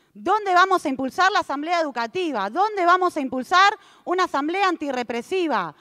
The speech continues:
¿Dónde nos vamos a organizar? ¿En qué centro de estudiantes? ¿Y de qué manera vamos a impulsar una lucha de todo el movimiento de los jóvenes y estudiantes en defensa de nuestras condiciones? Tenemos mucho para ofrecer,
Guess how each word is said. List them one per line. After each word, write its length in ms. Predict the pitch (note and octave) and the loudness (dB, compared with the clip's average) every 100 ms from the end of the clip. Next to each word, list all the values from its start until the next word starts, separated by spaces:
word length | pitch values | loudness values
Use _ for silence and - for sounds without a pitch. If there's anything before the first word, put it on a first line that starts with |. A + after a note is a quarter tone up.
| _ _ | _ _
¿Dónde 400 | G#3+ G4 G#4+ G#4 | 0 2 2 2
nos 100 | E4 | 2
vamos 320 | D4+ F#4 F4+ | 2 2 2
a 60 | D4+ | 0
organizar? 500 | C4+ C4+ C4 F#4+ G#4 | -2 -4 -2 2 2
¿En 140 | F4 | 0
qué 160 | D#4+ F#4 | -2 -4
centro 320 | F#4+ F4+ F4 | -4 -2 0
de 60 | C#4 | -2
estudiantes? 760 | - C#4 F4 G#4 G#4+ G#4+ G#4+ _ _ - | -2 -4 0 0 -2 -4 -6 _ _ -10
¿Y 120 | C#4+ | -2
de 120 | D4 | -2
qué 160 | E4 G4+ | 0 0
manera 400 | F#4 F4 G#4 F4 | 0 2 2 4
vamos 320 | F4+ F#4 E4 | 4 2 -2
a 40 | |
impulsar 540 | C#4 C4 B3 F4 F#4+ G4 _ _ - | -4 -6 -2 2 2 0 _ _ -4
una 300 | G4 G4 D#4+ | 0 4 4
lucha 340 | D#4+ D4 D4+ | 2 0 0
de 140 | B3+ C4 | -2 0
todo 260 | G#4 G#4+ | 2 4
el 100 | F#4 | 4
movimiento 840 | D#4+ D#4 D#4 F#4 E4 C4+ A#3 G3 - _ _ | 2 2 2 0 0 -2 -4 -4 -6 _ _
de 200 | G#3+ G4+ | -2 4
los 140 | F#4+ | 4
jóvenes 500 | F4 F#4 D#4 B3 A3+ F4 | 6 6 6 2 -4 -4
y 20 | |
estudiantes 840 | F#4+ - D4+ E4 F#4+ G#4 G#4+ G#4+ _ _ - | -4 -2 -2 2 2 2 -2 -2 _ _ -6
en 140 | C#4 | -2
defensa 380 | C4+ F#4+ F#4+ F4 | 0 0 2 2
de 60 | |
nuestras 260 | D4 C4 C4 | 2 -4 -4
condiciones? 760 | C#4+ C4 C4 D#4 C4 G3+ E3+ - _ _ | -4 -4 -2 2 2 2 -4 -12 _ _
Tenemos 360 | - E4+ G4 F4+ | 2 4 6 6
mucho 320 | D#4+ A4 G#4+ | 6 4 4
para 220 | D#4+ D4+ | 4 4
ofrecer, 560 | C#4 C#4+ C#4 G4 G4 G4+ | 2 2 4 6 6 6